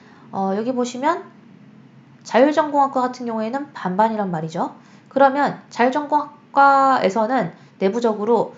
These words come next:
전체적인 입결 컷을 고경계 전형 인-, 인원의 비중을 늘렸다는 것은 전체적인 입결 컷을 높게 잡겠다,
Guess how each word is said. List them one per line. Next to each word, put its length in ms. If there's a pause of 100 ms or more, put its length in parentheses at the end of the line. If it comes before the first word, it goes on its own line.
(180)
전체적인 680
입결 440
컷을 500
고경계 380
전형 400
인-, 260
인원의 400
비중을 340
늘렸다는 520
것은 220
전체적인 360
입결 160
컷을 220
높게 280
잡겠다, 640